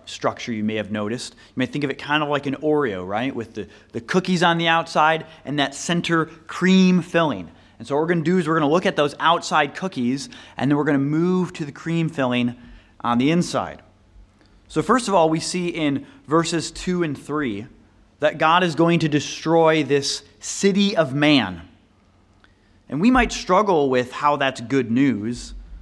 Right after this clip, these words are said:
why that's reason to praise God, as he says, because God's gonna destroy the city. How is destroying and judging the nation something good? But, but here,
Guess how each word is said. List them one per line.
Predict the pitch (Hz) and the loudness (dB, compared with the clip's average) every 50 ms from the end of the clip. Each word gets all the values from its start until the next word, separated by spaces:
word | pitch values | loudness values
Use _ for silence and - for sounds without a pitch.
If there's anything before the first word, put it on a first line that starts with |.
| - - - _ _ _ _ | -20 -20 -20 _ _ _ _
why | 117 110 131 143 151 165 160 | -4 0 2 4 4 4 2
that's | 156 143 - - - | 0 -2 -4 -6 -8
reason | 123 143 151 151 123 139 131 | -8 -6 -6 -4 -4 -4 -4
to | 120 117 | -4 -4
praise | - - 143 139 135 131 120 107 | -8 -4 -2 0 0 0 -2 0
God, | 104 135 139 143 143 135 | 0 2 4 4 2 2
as | 120 104 - | 0 -4 -8
he | 110 101 | -10 -12
says, | - - - 101 101 110 127 117 | -12 -8 -6 -6 -6 -6 -6 -8
because | 120 117 131 131 120 | -10 -10 -10 -8 -2
God's | 135 135 131 127 | 0 0 0 0
gonna | - 139 127 123 | -2 -4 -4 -4
destroy | 107 113 107 - - - - 143 147 143 143 131 | -4 -6 -10 -10 -14 -8 -4 -2 0 0 0 0
the | 113 107 | -2 -4
city. | - - 160 143 117 98 95 - - - _ _ _ _ _ _ _ _ _ _ _ _ _ _ _ _ _ _ _ _ _ _ | -6 -6 -6 -6 -6 -8 -10 -14 -18 -20 _ _ _ _ _ _ _ _ _ _ _ _ _ _ _ _ _ _ _ _ _ _
How | - 151 170 175 | -2 0 0 2
is | 160 139 120 | 0 -2 -4
destroying | 120 127 - - - 160 151 147 147 139 139 | -8 -12 -12 -6 -2 -2 0 0 0 0 -2
and | 135 135 120 117 | -2 -2 -2 0
judging | 123 139 135 127 127 120 | 2 2 2 2 2 2
the | 117 113 | 4 4
nation | 117 135 160 165 - 127 117 107 | 4 2 2 0 -2 -4 -4 -6
something | - - 127 120 - 117 110 113 | -6 -6 -8 -8 -6 -8 -8 -8
good? | 117 170 180 127 95 85 85 | -6 -6 -6 -6 -8 -8 -8
But, | - 135 - - - - _ - | -8 -8 -8 -10 -16 -20 _ -4
but | 147 147 | -4 -4
here, | 127 - - 240 302 294 226 170 147 156 175 | -4 -2 0 2 2 4 4 2 2 -2 -4